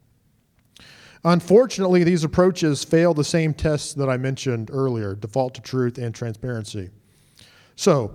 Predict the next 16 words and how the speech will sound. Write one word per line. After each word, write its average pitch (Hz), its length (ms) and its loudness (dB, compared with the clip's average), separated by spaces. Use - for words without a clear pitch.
assuming 233 520 4
that 202 140 4
we 208 100 6
can 196 160 2
detect 170 440 2
evil 190 460 4
intent 165 480 2
in 160 140 2
police 165 400 2
officers 139 580 0
compared 156 380 0
to 151 60 0
those 139 280 2
with 139 160 -2
pure 156 260 -2
intentions 123 760 -6